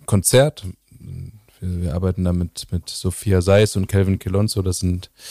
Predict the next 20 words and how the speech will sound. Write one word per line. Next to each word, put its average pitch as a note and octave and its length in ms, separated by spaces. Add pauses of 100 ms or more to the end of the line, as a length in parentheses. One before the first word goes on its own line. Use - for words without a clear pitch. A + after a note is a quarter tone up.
(580)
wunderbare, F2 880 (100)
äh, F2 300 (480)
Tänzerinnen. F#2+ 720 (440)
Und F2 380
Omi F#2 220
Tabari, F#2 400
ein F2 100
Moderator, F2 560
gibt's. F2 220
Also E2 160
es E2 120
ist - 120
ein, E2+ 240
eine E2 260
Art E2 220
Show, A#2+ 440
richtig, G2 400 (160)
mit F2+ 200
Bühnenbild F#2+ 600
und E2 440